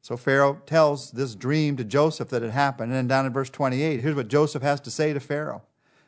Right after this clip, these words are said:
God has shown Pharaoh what he is about to do.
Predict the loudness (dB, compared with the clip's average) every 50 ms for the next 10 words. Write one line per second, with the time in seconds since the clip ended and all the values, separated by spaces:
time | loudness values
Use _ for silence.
0 | _ _ 2 4 6 6 4 4 2 2 0 0 -2 -2 0 2 2 2 2 0
1 | -2 0 2 4 4 6 6 4 4 2 2 0 0 0 0 -2 0 0 0 0
2 | -2 -4 -8 -6 -4 -4 -4 -4 -6